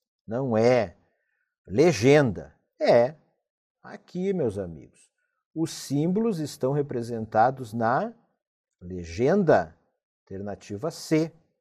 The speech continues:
Longitude, também não. Coordenadas geográficas. Projeção, projeções cartográficas, também não. Questão de número três, o gabarito é alternativa C.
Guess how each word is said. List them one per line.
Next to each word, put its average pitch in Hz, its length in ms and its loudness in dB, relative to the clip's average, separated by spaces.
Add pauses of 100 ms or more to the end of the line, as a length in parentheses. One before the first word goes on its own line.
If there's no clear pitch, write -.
(640)
Longitude, 170 880 2
também 143 320 2
não. 185 340 0
Coordenadas 113 720 0
geográficas. 170 920 4 (460)
Projeção, 196 800 4
projeções 196 680 -2
cartográficas, 175 1040 0 (280)
também 196 360 -2
não. 165 320 -2 (440)
Questão 139 520 4
de 113 140 -2
número 123 380 -2
três, 185 640 -2 (340)
o 110 120 -10
gabarito 120 800 4
é - 20 2
alternativa 147 880 -4 (340)
C. - 560 0